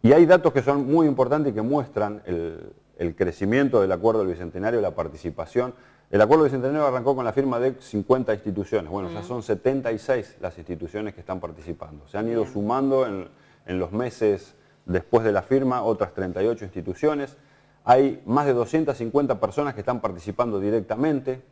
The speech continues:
Speaker 1: digamos, representantes de organizaciones, de la universidad, del municipio,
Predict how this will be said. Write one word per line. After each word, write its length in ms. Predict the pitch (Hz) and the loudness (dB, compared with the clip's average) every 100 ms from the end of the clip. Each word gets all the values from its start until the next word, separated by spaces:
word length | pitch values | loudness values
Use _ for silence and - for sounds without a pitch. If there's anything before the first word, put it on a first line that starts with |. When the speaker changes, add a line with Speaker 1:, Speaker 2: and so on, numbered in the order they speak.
| _ | _
Speaker 1:
digamos, 320 | 87 85 80 | -8 -8 -8
representantes 640 | 78 78 80 85 92 101 90 | -8 -8 -10 -6 -4 -4 -6
de 80 | 85 | -8
organizaciones, 760 | 82 85 85 - 139 127 95 | -10 -12 -6 0 2 0 -6
de 80 | 85 | -6
la 60 | |
universidad, 580 | 82 78 76 76 104 113 | -6 -10 -12 -6 -2 -2
del 100 | 87 | -2
municipio, 500 | 85 80 120 123 123 | -8 -8 -4 -4 -4